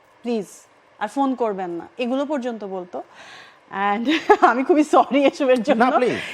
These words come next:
Speaker 1: এবং আমাকে তালাবদ্ধ করে রাখতো
Speaker 2: তাই?
Speaker 1: sometimes, হ্যাঁ,
Speaker 2: তুমি
Speaker 1: যেন,
Speaker 2: গৃহবন্দীও
Speaker 1: আহ,
Speaker 2: ছিলে?
Speaker 1: গৃহবন্দী ছিলাম, যে
Speaker 2: আচ্ছা।
Speaker 1: মানে,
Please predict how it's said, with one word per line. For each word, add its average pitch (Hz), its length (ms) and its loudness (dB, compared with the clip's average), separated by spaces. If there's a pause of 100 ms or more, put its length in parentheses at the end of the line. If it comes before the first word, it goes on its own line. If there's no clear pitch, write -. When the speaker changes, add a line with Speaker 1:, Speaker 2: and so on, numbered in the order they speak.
(100)
Speaker 1:
এবং 311 220 4
আমাকে 330 560 0 (1200)
তালাবদ্ধ 254 520 2
করে 196 240 -2
রাখতো 156 300 2
Speaker 2:
তাই? 156 100 4
Speaker 1:
sometimes, 165 480 -6
হ্যাঁ, 170 240 -8 (160)
Speaker 2:
তুমি 143 180 0
Speaker 1:
যেন, 180 380 -4 (320)
Speaker 2:
গৃহবন্দীও 185 460 0
Speaker 1:
আহ, 175 60 -6
Speaker 2:
ছিলে? 117 160 -4
Speaker 1:
গৃহবন্দী 311 520 4
ছিলাম, 294 340 -2
যে 359 160 0
Speaker 2:
আচ্ছা। 254 80 0
Speaker 1:
মানে, 240 200 -2